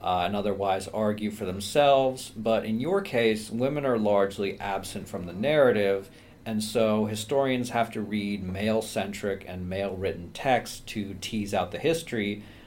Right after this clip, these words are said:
Uh, how do you uncover women's voices using male text, particularly in such a virulently misogynistic society?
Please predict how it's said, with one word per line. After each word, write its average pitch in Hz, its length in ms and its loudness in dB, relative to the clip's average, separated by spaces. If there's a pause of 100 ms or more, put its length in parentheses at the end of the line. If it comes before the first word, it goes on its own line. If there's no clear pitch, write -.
(140)
Uh, 98 240 4
how 175 260 2
do 175 60 -2
you 127 320 -2
uncover 98 800 0
women's 95 460 -6
voices 101 720 -4
using 101 500 -4
male 90 220 -4
text, - 580 -4
particularly 135 720 -4
in 101 100 -6
such 110 300 -2
a 98 140 -2
virulently 92 680 -2
misogynistic 87 880 -6
society? 107 720 -2